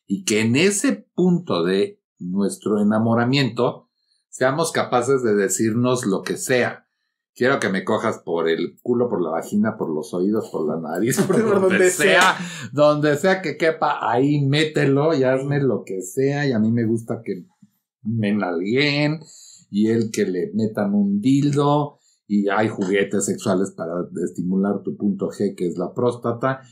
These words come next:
Speaker 1: y para eso accedes por el culo, y eso no es homosexualidad,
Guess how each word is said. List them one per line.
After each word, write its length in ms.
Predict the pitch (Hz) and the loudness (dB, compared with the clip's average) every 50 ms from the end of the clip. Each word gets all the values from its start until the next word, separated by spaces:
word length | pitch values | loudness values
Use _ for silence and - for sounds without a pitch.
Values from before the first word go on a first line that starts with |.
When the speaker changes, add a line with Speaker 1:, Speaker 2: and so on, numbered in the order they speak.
| - _ - | -20 _ -10
Speaker 1:
y 80 | 90 - | -10 -8
para 240 | - 90 90 90 | -6 -4 -2 -2
eso 140 | 87 - 95 | -2 -4 -4
accedes 420 | 90 - - 107 98 95 98 95 - | -6 -4 -2 -2 0 0 -2 -2 -4
por 200 | - 110 107 110 | -4 -2 0 0
el 140 | 110 107 - | -2 -2 -4
culo, 420 | - 139 139 135 131 135 143 139 - - - - _ _ | -2 0 2 2 2 2 0 -2 -6 -12 -20 -20 _ _
y 200 | 95 95 98 107 | -8 -4 -2 -2
eso 280 | 104 98 - 104 98 101 | 0 0 -2 -2 0 0
no 340 | 104 113 120 131 135 131 123 | 0 2 2 4 4 4 4
es 380 | 120 120 120 120 120 117 - | 4 4 2 2 0 0 0
homosexualidad, 1080 | 113 104 104 104 98 - 98 90 - 107 101 101 104 107 107 110 113 113 113 117 117 | 0 0 0 0 0 -2 -4 -2 -2 -2 0 2 2 2 2 2 2 2 2 2 0